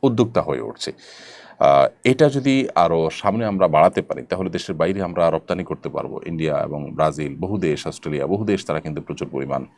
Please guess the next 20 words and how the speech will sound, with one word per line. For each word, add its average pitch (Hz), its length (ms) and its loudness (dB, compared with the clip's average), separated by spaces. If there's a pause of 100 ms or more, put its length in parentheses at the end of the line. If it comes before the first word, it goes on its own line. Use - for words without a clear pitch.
(340)
আহ, 69 440 0
গরুর 82 180 4
গোশত 76 260 -4
বাইরে 69 240 -6
আম-, - 360 -8
রপ্তানি 73 300 -4
করে, 65 300 -6
তারা 69 200 -4
কিন্তু 69 240 -10
বহু 69 300 -4 (140)
ছাগলের 76 320 0
গোশত, 69 280 -8
আহ, - 580 -4
রপ্তানি 69 300 -6
করে, 69 240 -8 (440)
দুধ, 82 360 4 (160)
আহ, 67 300 -2
প্রচুর - 320 -8
পরিমাণে 65 320 -6
হয়। 67 220 -4